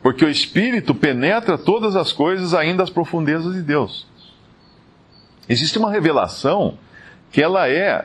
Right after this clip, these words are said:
ah, ela é exclusiva aos apóstolos. Quando o Senhor Jesus fala lá no Evangelho, ah, do Espírito Santo, "Ele vos fará lembrar de todas as coisas"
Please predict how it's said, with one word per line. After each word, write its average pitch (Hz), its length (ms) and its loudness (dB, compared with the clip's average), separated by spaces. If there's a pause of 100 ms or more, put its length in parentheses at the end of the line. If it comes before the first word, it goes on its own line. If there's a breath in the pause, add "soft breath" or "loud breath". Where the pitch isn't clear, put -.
(100)
ah, 98 1000 2 (480)
ela 131 220 2
é 170 40 2
exclusiva 139 1000 0 (920)
aos 220 260 2
apóstolos. 107 560 0
Quando 180 180 0
o - 20 -2
Senhor 190 180 2
Jesus 165 380 0
fala 139 240 2
lá 127 160 0
no 127 100 0
Evangelho, 120 680 2 (440 loud breath)
ah, 104 220 2
do 107 80 2
Espírito 143 380 0
Santo, 147 500 0
"Ele 165 300 2
vos 135 240 0
fará 120 300 2
lembrar 113 760 0 (500)
de 95 100 -4
todas 143 420 2
as 98 140 0
coisas" 113 760 -2